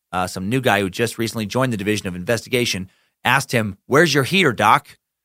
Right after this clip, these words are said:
Uh, and he replied, "It's up in the apartment." And then the man replied, "You're lucky, Doc. Ain't that a hell of a place for it?" After all of his tough guy shootouts, Doc doesn't put up much of a fight. Uh, he has no weapon. He's, uh, you know, he's taken quietly. Back at Doc's apartment, federal agents found lots of weapons and ammunition, including a Tommy gun.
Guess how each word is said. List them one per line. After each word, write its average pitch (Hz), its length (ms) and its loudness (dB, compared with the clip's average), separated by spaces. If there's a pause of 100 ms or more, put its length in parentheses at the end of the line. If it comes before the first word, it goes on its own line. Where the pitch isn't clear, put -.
(500)
Uh, 101 60 -2 (140)
and 104 80 -2
he 120 80 -2
replied, 135 340 2
"It's 120 100 -4
up 185 120 2
in 180 40 -4
the 185 80 2
apartment." 185 600 0 (280)
And 95 100 -14
then 104 100 -4
the 101 80 -8
man 117 240 0
replied, 113 320 0
"You're 117 80 -4
lucky, 170 260 2
Doc. 147 380 4
Ain't 143 180 -6
that 139 140 4
a 98 60 0
hell 135 140 4
of 147 80 0
a 135 60 -6
place 101 260 -4
for 87 200 -10
it?" - 80 -18 (400)
After 143 240 4
all 208 160 8
of 190 60 2
his 175 100 -2
tough 175 200 4
guy 165 120 4
shootouts, 131 560 0
Doc 131 240 4
doesn't 127 240 -6
put 123 120 0
up 117 140 0
much 110 220 -4
of 92 40 -12
a 90 40 -12
fight. 147 360 2 (140)
Uh, 104 320 0
he 98 120 -6
has 90 120 -8
no 104 140 -2
weapon. 107 420 -2 (100)
He's, 90 260 -12
uh, 87 260 -8
you - 60 -16
know, 101 60 -8
he's 95 80 -8
taken 95 240 -8
quietly. - 480 -10 (460)
Back 156 180 2
at 151 60 -4
Doc's 139 240 4
apartment, 123 480 0
federal 127 300 2
agents 120 280 -2
found 101 280 0
lots 151 260 4
of 135 60 -2
weapons 131 280 2
and 101 80 -6
ammunition, 113 440 -2
including 101 340 -4
a 90 60 -8
Tommy 139 320 0
gun. 139 320 0